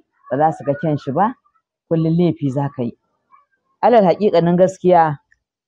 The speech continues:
a wannan tafiya ta mai girma Injiniya Doctor Rabi'u Musa Kwankwaso ta Kwankwasiyya, a sani na shekaru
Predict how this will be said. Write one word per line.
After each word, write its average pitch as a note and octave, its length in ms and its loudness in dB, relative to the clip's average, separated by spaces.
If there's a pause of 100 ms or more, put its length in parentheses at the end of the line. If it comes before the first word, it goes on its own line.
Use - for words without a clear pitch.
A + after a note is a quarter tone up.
(480)
a D3+ 80 -2
wannan G#3 300 2
tafiya D#3+ 360 0
ta E3 80 -4
mai D3+ 160 -2
girma D#3 280 -2
Injiniya D3 380 -4
Doctor B2+ 220 -10
Rabi'u C#3 240 -6
Musa C3+ 280 -8
Kwankwaso C#3 360 -18
ta D3 80 -10
Kwankwasiyya, C3+ 640 -8 (1400)
a D#3 60 -4
sani G#3+ 380 2
na D3 240 0 (440)
shekaru D3+ 480 -4